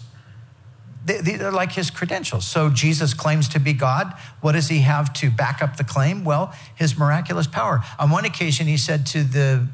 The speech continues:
men who opposed him, he said, "Look, if you don't believe me, believe me for the work's sake. I, I'm doing works that nobody has ever done. If you have a hard time believing that I'm the Messiah, well, just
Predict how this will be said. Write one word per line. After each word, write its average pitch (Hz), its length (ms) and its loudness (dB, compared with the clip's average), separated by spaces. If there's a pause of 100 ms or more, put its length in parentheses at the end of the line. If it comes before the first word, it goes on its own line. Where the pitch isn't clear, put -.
(140)
men 147 260 2
who 143 180 6
opposed 190 440 -2
him, 127 180 2 (260)
he 190 160 -4
said, 185 220 -2
"Look, 233 180 -4
if 175 120 -6
you 190 80 -4
don't 196 220 -2
believe 185 280 -6
me, 190 380 -6 (460)
believe 233 280 0
me 247 120 -4
for 233 160 -2
the 220 100 -2
work's 196 360 -4
sake. - 460 -6 (680)
I, 190 140 0
I'm 208 220 -2
doing 214 260 -4
works 220 300 -2
that 185 140 0
nobody 190 320 0
has 190 160 -4
ever 185 180 -2
done. 185 300 0
If 113 100 4
you 143 60 4
have 170 140 2
a 165 60 0
hard 160 200 2
time 170 220 0
believing 156 280 2
that 143 120 2
I'm 156 160 2
the 170 80 0
Messiah, 170 420 0
well, 175 300 0 (340)
just 185 180 -4